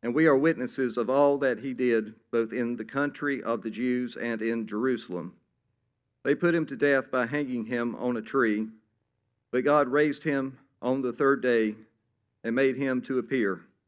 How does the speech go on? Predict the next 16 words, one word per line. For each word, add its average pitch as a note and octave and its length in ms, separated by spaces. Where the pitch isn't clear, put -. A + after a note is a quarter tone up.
not - 400
to C#3+ 200
all C#3+ 260
the A#2+ 100
people, C#3 400
but B2 280
to B2 160
us C3+ 400
who C#3+ 220
had C3 280
been A#2 160
chosen C#3 380
by B2 140
God B2 360
as A2 260
witnesses, G2+ 680